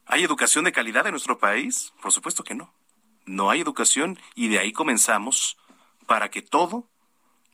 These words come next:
todo vaya siendo un globo que, mire, se va inflando, inflando,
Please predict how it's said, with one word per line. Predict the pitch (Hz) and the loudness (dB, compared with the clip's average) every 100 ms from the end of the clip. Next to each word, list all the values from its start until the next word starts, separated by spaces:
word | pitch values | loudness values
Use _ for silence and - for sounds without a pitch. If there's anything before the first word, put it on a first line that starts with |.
| _ | _
todo | 120 147 | 4 4
vaya | 151 147 139 | 4 4 2
siendo | 143 143 147 | 2 0 0
un | 147 151 | 0 0
globo | 143 175 175 | 2 2 2
que, | 143 | -4
mire, | 139 131 - | -2 -2 -4
se | - 107 | -4 0
va | 131 | 0
inflando, | 131 135 139 139 | 2 0 0 -2
inflando, | 123 131 139 147 | -6 -4 -4 -4